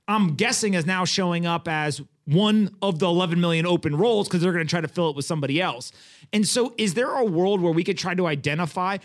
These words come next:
whether it's like the super, uh, kind of long tail crypto stuff,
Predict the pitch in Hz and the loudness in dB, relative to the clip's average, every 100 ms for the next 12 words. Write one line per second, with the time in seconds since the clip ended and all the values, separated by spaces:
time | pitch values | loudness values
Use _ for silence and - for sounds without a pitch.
0 | - - 226 254 240 220 196 175 - 156 | -6 0 2 2 0 0 -2 -2 -2 -4
1 | - 240 - 208 208 190 - 165 156 180 | -2 -4 -2 -2 0 -2 -2 -2 -2 -2
2 | 175 151 135 151 185 202 190 175 185 185 | -2 -2 -2 0 0 0 -2 -2 -2 -2
3 | 175 - 214 233 233 - 233 233 - - | -2 -2 -2 -2 -2 -2 -4 -6 -10 -20